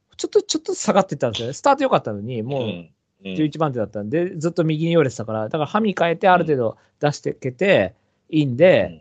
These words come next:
Speaker 1: こう、こうなんかうまくスタミナごまかしてみたいな感じでいったら、
Speaker 2: うん。
Speaker 1: だから去年名村クレイみたいな最内から三ぐらいはあるかなと思うんですけどね。
Speaker 2: そうね。
Speaker 1: うん。
Speaker 2: だからさっきのドゥーラーにしろ、これにしろ、やっぱり、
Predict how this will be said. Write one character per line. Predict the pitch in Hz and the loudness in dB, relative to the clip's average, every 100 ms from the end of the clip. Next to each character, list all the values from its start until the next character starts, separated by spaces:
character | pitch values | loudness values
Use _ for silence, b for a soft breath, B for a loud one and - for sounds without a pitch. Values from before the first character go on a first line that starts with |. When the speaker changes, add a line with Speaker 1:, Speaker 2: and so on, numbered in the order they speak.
| _ | _
Speaker 1:
こ | 117 113 | -10 -10
う、 | _ _ _ - | _ _ _ -12
こ | 107 | -8
う | |
な | 107 | -8
ん | |
か | 104 | -4
う | 104 | -4
ま | 104 | -4
く | 107 | -8
ス | - | -8
タ | 123 | -6
ミ | 110 | -6
ナ | 113 | -4
ご | 107 | -4
ま | 107 | -6
か | 117 | -8
し | - | -8
て | 127 | -6
み | 113 | -6
た | 107 | -8
い | |
な | |
感 | 107 104 | -8 -8
じ | 107 | -8
で | |
い | 98 | -12
っ | |
た | _ 139 | _ -4
ら、 | 113 104 95 | 0 0 -2
Speaker 2:
う | |
ん。 | 85 76 - B B B B B B B _ | -8 -16 -20 B B B B B B B _
Speaker 1:
だ | - | 0
か | 180 | 2
ら | 190 | 0
去 | - 240 | 0 2
年 | 165 | 4
名 | 143 | 4
村 | 156 170 | 4 4
ク | 180 | 4
レ | |
イ | 160 | 4
み | |
た | 127 | 2
い | |
な | 113 | -2
最 | - 143 | 2 2
内 | 143 | 2
か | 151 | -2
ら | 139 | 0
三 | 147 147 | 0 2
ぐ | 147 | 4
ら | 123 | 4
い | |
は | 107 | 2
あ | |
る | 180 | 0
か | 139 _ - | -2 _ -6
な | 123 185 196 | -2 0 0
と | 113 | -2
思 | 165 | -4
う | |
ん | 185 | -4
で | |
す | - | -6
け | 101 | -14
ど | 85 | -18
ね。 | 92 107 107 110 _ _ _ - | -16 -14 -14 -18 _ _ _ -20
Speaker 2:
そ | - 104 82 | -8 -6 -6
う | 87 | -8
ね。 | 110 123 131 _ _ _ | -8 -8 -12 _ _ _
Speaker 1:
う | 110 | -6
ん。 | 104 92 87 - _ _ _ _ - | -6 -6 -10 -16 _ _ _ _ -4
Speaker 2:
だ | 202 | -2
か | 220 | 0
ら | |
さ | 151 | -4
っ | 151 | -6
き | 202 | -6
の | 123 | -4
ド | 151 | -4
ゥ | 147 | -2
ー | |
ラ | 113 | -2
ー | |
に | 92 87 | -6 -12
し | - 135 | -8 -4
ろ、 | 117 98 85 | -2 -4 -8
こ | - 104 | -10 -10
れ | 104 | -10
に | 101 | -14
し | - | -6
ろ、 | 156 87 | -6 -6
や | |
っ | - | -6
ぱ | 117 | -6
り、 | 92 87 | -6 -14